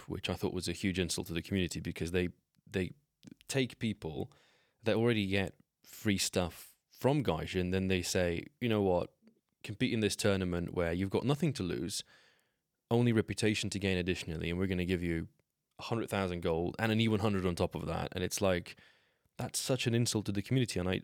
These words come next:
I remember because I explicitly messaged Gaijin, I said, "Hey, are you guys okay with me giving the gold away? Like, I'd love to if we win." And I knew we were gonna win because the t-, just the way the teams were put together.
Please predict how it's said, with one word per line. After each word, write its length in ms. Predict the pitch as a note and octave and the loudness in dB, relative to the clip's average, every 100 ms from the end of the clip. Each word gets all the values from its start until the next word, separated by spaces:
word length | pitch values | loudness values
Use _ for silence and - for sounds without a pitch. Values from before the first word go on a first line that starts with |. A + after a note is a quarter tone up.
| - | 0
I 60 | |
remember 400 | G#2 G#2+ B2+ C3 | 2 4 4 2
because 340 | G2+ G2+ G2 - | 0 0 -2 -2
I 100 | G2 | -4
explicitly 600 | - - B2 - - G#2 | -4 -2 0 0 -2 0
messaged 720 | G2+ G#2+ - E2+ - - - _ G#2 | 2 0 0 -4 -4 -8 -8 _ 0
Gaijin, 340 | A2+ A2+ G2 | 2 2 0
I 60 | E2+ | -2
said, 200 | - F#2 | -2 0
"Hey, 300 | G#2+ G2 F2 - _ _ - | 2 0 -2 -10 _ _ -2
are 80 | G#2+ | 0
you 80 | A#2 | 2
guys 240 | C#3 A#2 | 4 4
okay 280 | A#2+ - A2+ | 2 4 2
with 160 | G2+ F#2+ | 4 2
me 300 | G2 F#2+ F2+ _ - | 2 0 -2 _ -2
giving 400 | A2 G#2 G2+ G2 _ - - | 2 4 2 0 _ -14 -4
the 100 | G#2 | 2
gold 280 | G#2+ G#2 | 4 4
away? 260 | F#2 A#2+ A2+ | 4 4 4
Like, 180 | F#2 G2 | 2 0
I'd 140 | F#2+ | 2
love 200 | G#2+ A2+ | 2 2
to 220 | - G2 F2 | 2 0 0
if 160 | E2 | -2
we 80 | - | -2
win." 440 | F2 C#3 F#2 A2 A#2+ | 4 4 4 -2 -4
And 100 | G2 | 0
I 60 | F#2 | 2
knew 140 | G#2 | 4
we 60 | F2+ | 2
were 140 | F#2+ | 2
gonna 180 | F2+ E2+ | 2 2
win 260 | F2 G2 E2 | 2 2 0
because 260 | - F2 | -6 -6
the 100 | E2 | -6
t-, 540 | - - - - - - | -10 -16 -18 -18 -12 -10
just 180 | - | -6
the 60 | - | -2
way 120 | F2 | -2
the 100 | E2+ | -2
teams 260 | - F#2 F2 | -2 -4 -4
were 60 | |
put 160 | G2 - | -6 -6
together. 380 | - - E2+ | -4 -4 -4